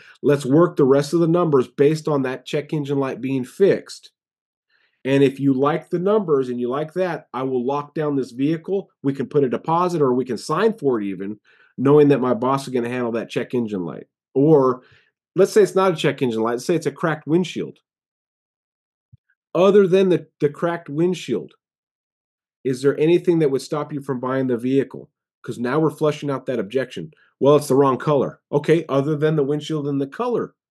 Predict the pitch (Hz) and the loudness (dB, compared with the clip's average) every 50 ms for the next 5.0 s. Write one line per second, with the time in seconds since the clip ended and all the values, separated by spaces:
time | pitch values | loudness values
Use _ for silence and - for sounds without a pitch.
0 | _ _ _ _ - 120 107 117 113 110 104 101 92 87 - 87 78 65 - _ | _ _ _ _ -12 -10 -6 -6 -4 -4 -4 -4 -6 -8 -10 -12 -12 -12 -14 _
1 | _ _ _ _ _ _ _ _ _ _ 95 104 113 110 110 113 110 110 117 120 | _ _ _ _ _ _ _ _ _ _ -2 0 0 2 2 0 0 0 0 -2
2 | 117 - - - 123 120 120 113 104 104 104 104 104 104 107 107 107 107 104 - | -4 -6 -10 -8 -4 -4 -2 -2 -2 -2 -4 -4 -4 -4 -4 -4 -4 -4 -4 -2
3 | 151 151 135 113 - - _ _ _ _ _ - 117 127 165 165 - - 196 202 | -2 -2 -2 -2 -4 -10 _ _ _ _ _ -4 0 0 0 0 2 2 2 2
4 | 202 202 196 196 185 - 202 196 185 185 156 143 131 120 - 156 156 151 151 | 2 2 0 -2 -2 -2 -2 -2 -2 0 -2 -4 -4 -4 -4 -4 -4 -4 -6